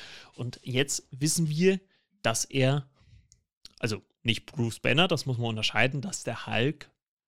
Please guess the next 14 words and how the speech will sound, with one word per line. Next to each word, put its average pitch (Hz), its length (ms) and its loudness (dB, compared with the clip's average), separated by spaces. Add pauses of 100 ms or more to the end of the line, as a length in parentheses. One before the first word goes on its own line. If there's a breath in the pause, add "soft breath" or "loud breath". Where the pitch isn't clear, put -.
(240)
Vater 170 380 2
geworden 110 320 -10
ist. - 220 -10
Er - 160 -12
hat - 180 -6
halt 135 200 -2
mit, 131 260 -4 (520 soft breath)
in 135 120 0
den 120 120 4
Comics 165 280 4
ist 156 160 0
es 151 100 0
zumindest 139 400 2
so 156 320 6